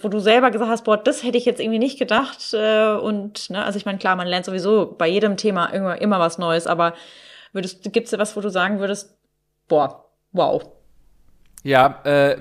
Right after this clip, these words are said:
Speaker 2: wie stark das weltweit schon im Umbruch ist. Ich mu-, also ich war natürlich selber, ich, ich wusste schon, dass in der deutschen Wahrnehmung oft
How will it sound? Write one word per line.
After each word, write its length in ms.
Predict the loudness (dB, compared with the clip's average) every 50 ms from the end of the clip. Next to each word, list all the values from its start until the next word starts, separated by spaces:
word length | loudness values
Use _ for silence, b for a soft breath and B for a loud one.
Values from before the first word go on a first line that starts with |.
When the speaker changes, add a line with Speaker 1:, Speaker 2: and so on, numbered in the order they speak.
| -6 -8
Speaker 2:
wie 120 | -8 -6
stark 420 | -6 -6 -2 0 2 2 2 0 -2
das 300 | -6 -6 -6 -6 -2 -2
weltweit 500 | -2 -2 -2 -4 -2 -2 -2 -2 -4 -6
schon 140 | -8 -8
im 80 | -8 -8
Umbruch 420 | -8 -8 -8 -6 -6 -8 -8 -8
ist. 240 | -10 -12 -12 -14 -16 B B B B B B B B B
Ich 160 | -12 -10 -6 -4
mu-, 140 | -4 -4
also 260 | -2 -2 0 0 0 -2
ich 160 | -4 0 0
war 120 | 2 2
natürlich 280 | 2 0 -2 -2 -2 2
selber, 420 | 2 2 6 8 8 8 8 6 2 -4 -18 -20 -16
ich, 180 | -14 -14 -10 -10
ich 120 | -10 -6 -4
wusste 300 | -4 -4 -4 -4 -10 -8
schon, 220 | -4 -4 -4 -2
dass 260 | -2 -4 -4 -4 -10
in 200 | -10 -10 -8 -6
der 200 | -2 0 0 0
deutschen 420 | 0 0 -2 -2 -2 -2 -6 -6 0
Wahrnehmung 520 | 0 2 2 0 0 -2 -4 -4 -4 -4
oft 320 | -2 -4 -4 -4 -8 -20